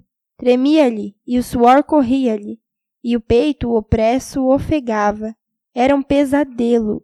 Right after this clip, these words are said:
insuportável. A noite já ia alta. A moça entrou no quarto de sua mãe.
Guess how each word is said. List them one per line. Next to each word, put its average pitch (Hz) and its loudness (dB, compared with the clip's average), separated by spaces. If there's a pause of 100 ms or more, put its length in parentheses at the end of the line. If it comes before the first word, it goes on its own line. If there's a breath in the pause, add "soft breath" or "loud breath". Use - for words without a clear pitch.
insuportável. 240 -4 (880)
A 226 -4
noite 285 0
já 269 0
ia 269 -2
alta. 220 -4 (360)
A 233 -4
moça 330 2
entrou 302 0
no 277 -2
quarto 277 -2
de 262 -6
sua 269 -2
mãe. 220 -6